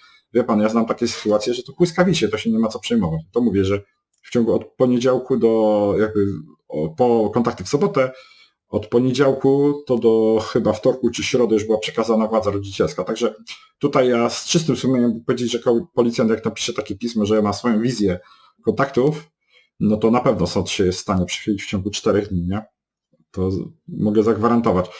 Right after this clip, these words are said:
I mówicie mu, że żeby to, to po prostu uładzić prawnie, tak? Żeby to, co on robi i sąd robi, to było zgodne ze sobą, że może byśmy to uzgodnili, a może tym razem tak, rozumiecie? Eksploatujesz te różnice.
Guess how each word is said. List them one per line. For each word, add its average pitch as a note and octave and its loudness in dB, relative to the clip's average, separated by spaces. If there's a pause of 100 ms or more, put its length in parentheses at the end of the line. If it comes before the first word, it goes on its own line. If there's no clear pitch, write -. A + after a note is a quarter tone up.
(140)
I C3 2
mówicie G3 4
mu, F3 4
że D#3+ 0 (220)
żeby B2 0
to, C#3+ 2
to - -8
po - -8
prostu D#3 2
uładzić C#3 2
prawnie, A2+ 0
tak? A2+ -2
Żeby G2+ -2
to, C3 4
co A#2+ 4
on C3+ 4
robi A2 2
i G#2 2 (260)
sąd A#2 2
robi, A2+ 4
to C#3 0
było A2 2
zgodne G#2+ 0
ze - -10
sobą, A#2 2
że F2+ -2
może F2 -2
byśmy F#2 -4
to F#2 0
uzgodnili, A#2 2
a G#2 2
może F#2+ -2
tym G2 -2
razem G#2 0
tak, D#3 -2
rozumiecie? C3+ -2
Eksploatujesz F3+ 0
te F#3 4
różnice. B2+ 0